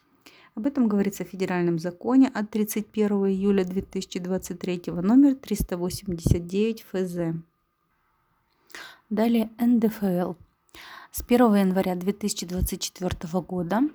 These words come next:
вступил в силу упрощённый порядок получения социальных налоговых вычетов по Н Д Ф Л по расходам, связанным с медицинскими и образовательными услугами, с добровольным медицинским страхованием,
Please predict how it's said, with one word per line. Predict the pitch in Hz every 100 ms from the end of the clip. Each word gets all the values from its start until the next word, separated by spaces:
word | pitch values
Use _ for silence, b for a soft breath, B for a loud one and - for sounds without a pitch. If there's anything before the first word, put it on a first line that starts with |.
| B B B
вступил | - - - 269 320
в |
силу | - - 196 175
упрощённый | 180 - 170 - 220 269
порядок | - 185 180 180 175
получения | - 185 180 - 196 175
социальных | - 202 208 185 185 175 -
налоговых | 175 175 170 180 180 -
вычетов | 180 226 285 294 285 - B B _
по | 202 220
Н | 214
Д | 185
Ф | -
Л | 185 208 262
по | - 214
расходам, | 202 175 - 175 165 202 277 294 _ _
связанным | - 202 208 180 180 160 160 B B B B
с | -
медицинскими | 190 190 - 285 330 - 214
и | 180
образовательными | 202 185 185 180 180 180 185 185 190 -
услугами, | 214 214 196 175 160 180 202 214 - B B B
с | 190
добровольным | 180 175 175 175 240 294 254
медицинским | 196 175 - 180 175 - 160
страхованием, | - 196 202 202 175 170 170 175 190